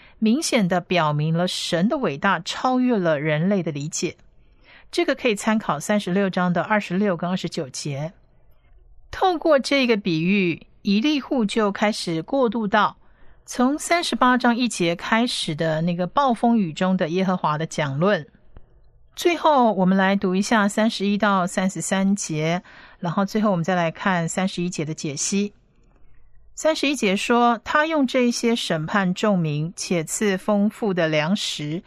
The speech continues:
他以电光遮手，命闪电击中敌人。所发的雷声显明他的作为，又向深处指明要起暴风。”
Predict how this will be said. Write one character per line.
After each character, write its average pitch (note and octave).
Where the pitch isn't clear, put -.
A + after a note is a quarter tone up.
他 E4
以 B3
电 A#3
光 A3+
遮 A#3
手， -
命 A3
闪 D#3
电 G3
击 E3
中 F#3+
敌 D#3
人。 E3
所 A#3
发 E4+
的 C#4+
雷 G#3
声 B3+
显 D#3+
明 E3
他 G#3+
的 F#3+
作 G#3
为， D#3
又 G3+
向 F#3+
深 A3+
处 G3+
指 E3
明 D#3
要 G3
起 -
暴 F#3
风。” A3+